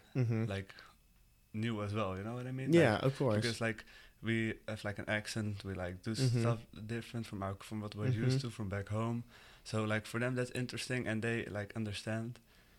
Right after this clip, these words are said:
Speaker 2: that sometimes, like, we might not really know how things are, like, supposed to go, so they would, like, really help us and, like,
Speaker 1: Mm-hmm.
Speaker 2: try to make us feel good. So that's why, that's
Speaker 1: Mm-hmm.
Speaker 2: what I also like here.
Speaker 1: Would you say that's been extremely beneficial in, you know,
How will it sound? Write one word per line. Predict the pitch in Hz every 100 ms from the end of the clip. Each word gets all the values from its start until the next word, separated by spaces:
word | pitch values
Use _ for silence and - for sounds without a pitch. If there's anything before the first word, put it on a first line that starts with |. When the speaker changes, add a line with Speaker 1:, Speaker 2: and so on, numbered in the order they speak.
| - -
Speaker 2:
that | 95 92 95 -
sometimes, | - 110 104 104 101
like, | 90 85 - - - - - -
we | 107
might | 104 104 104
not | 107
really | 101 104 101 98 95 _ _ _ -
know | 101 104 101
how | 101 101 95
things | - 95 110
are, | 80
like, | 90 -
supposed | 110 - 104 -
to | 101
go, | 95 98 110
so | - 104
they | 107
would, | 107 104
like, | 98 98
really | 104 92
help | 95 101
us | 104 101 92
and, | 85
like, | 87 - - - -
Speaker 1:
Mm-hmm. | 120 113
Speaker 2:
try | 104
to | 104
make | 104 101
us | 107
feel | - 117
good. | 101 92
So | - - 98
that's | 95 -
why, | 87 92 -
that's | - 113
Speaker 1:
Mm-hmm. | 107
Speaker 2:
what | 107
I | 104
also | 110 -
like | 101 98 95
here. | 92 98 _ -
Speaker 1:
Would | 139
you | 139
say | 135 151
that's | 143 127
been | - 123 117 113 - - _
extremely | 123 117 - 123 120 123 123
beneficial | 107 113 107 - 107 - 113 110
in, | 104 98 98
you | 98
know, | 98 98 104